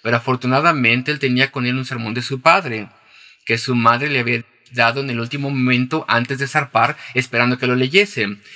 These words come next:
y lo conocía hasta cierto punto, así que predicó este sermón. Tenía que seguir con eso. Estaba, eh, actuando como un predicador no conformista, y a mitad del sermón tuvo una inmensa convicción,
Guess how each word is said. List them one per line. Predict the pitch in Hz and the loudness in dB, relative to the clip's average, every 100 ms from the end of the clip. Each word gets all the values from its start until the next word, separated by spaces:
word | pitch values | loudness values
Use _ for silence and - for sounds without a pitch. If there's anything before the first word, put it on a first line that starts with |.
| - | -8
y | 110 | 0
lo | 120 117 | 2 2
conocía | 117 113 143 | 0 -2 -4
hasta | - 151 | -4 -4
cierto | 143 127 160 156 | -4 -2 -2 -2
punto, | 120 110 151 | -4 -2 -2
así | 160 151 | -2 -4
que | 190 | -2
predicó | 139 120 120 | 0 0 -2
este | 127 - | -6 -6
sermón. | 123 113 101 95 - _ _ - - - _ _ - | -8 -8 -8 -10 -14 _ _ -20 -20 -20 _ _ -4
Tenía | 101 110 110 110 117 | -2 0 0 0 0
que | - 147 135 _ _ _ - | -2 -6 -8 _ _ _ -10
seguir | - 113 117 | -2 0 0
con | 117 131 170 | 0 0 0
eso. | 202 127 107 - - | 0 -4 -10 -14 -10
Estaba, | 117 - - 117 117 117 131 135 131 - - - | -8 -6 2 4 6 4 2 2 0 -8 -20 0
eh, | 113 110 107 104 107 110 113 - - _ | 4 6 6 6 6 4 0 -8 -20 _
actuando | 117 123 131 117 117 123 143 | 0 0 0 2 2 0 -4
como | 131 110 113 | -6 -4 -2
un | 123 | -2
predicador | 143 131 123 117 120 | 0 0 -2 -2 0
no | 123 | -2
conformista, | 131 127 139 147 202 202 - 104 - - - - | -4 -6 -6 -4 -4 -4 -8 -8 -10 -20 -20 -2
y | 113 | 0
a | |
mitad | 123 123 147 139 | 2 0 -2 0
del | 170 156 | -2 -2
sermón | - 156 143 104 113 160 202 - - | -4 -2 -2 -2 -2 -4 -6 -12 -6
tuvo | 139 143 | -4 -2
una | 151 | -2
inmensa | 135 143 208 214 - | -2 0 -2 -2 -4
convicción, | 139 123 113 - 120 107 110 123 | -2 -2 -4 -4 -2 0 0 -2